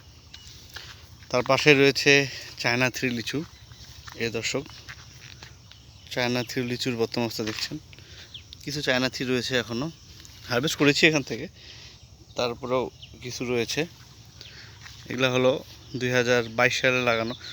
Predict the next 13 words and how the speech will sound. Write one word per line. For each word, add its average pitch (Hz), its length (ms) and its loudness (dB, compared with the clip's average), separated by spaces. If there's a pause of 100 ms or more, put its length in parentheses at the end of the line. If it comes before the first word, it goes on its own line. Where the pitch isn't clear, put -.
(140)
সরি, 117 180 -2
একুশ 147 240 0
সালে 139 200 6
লাগানো 127 240 4 (1500)
চায়না 123 260 4
থ্রি 120 140 -2
লিচু। 107 280 -2 (1120)
তো - 120 -18
এটা 131 220 0
হলো 131 180 -4
হাড়িভাঙা 123 400 2
আম 113 120 0
দেখছেন, - 300 -8